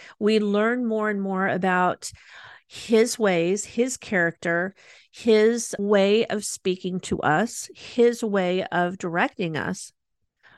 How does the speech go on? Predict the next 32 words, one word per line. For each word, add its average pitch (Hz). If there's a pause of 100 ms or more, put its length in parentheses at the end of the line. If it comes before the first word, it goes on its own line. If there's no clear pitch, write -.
(120)
But 226 (680)
how 269
is 339
it 359
that 254
he 226
does 175
that? 117 (460)
Well, 277
today's 359
devotional 208
is 208
based 233
on 185 (100)
Psalm 220
thirty-two 208
eight. - (640)
And 214
the 214
t-shirt 320
that 185
we've 208
got 190
has 196
the -
cutest 262
little, 240 (300)
you 175
know, -
cat -
eye 165
glasses. 170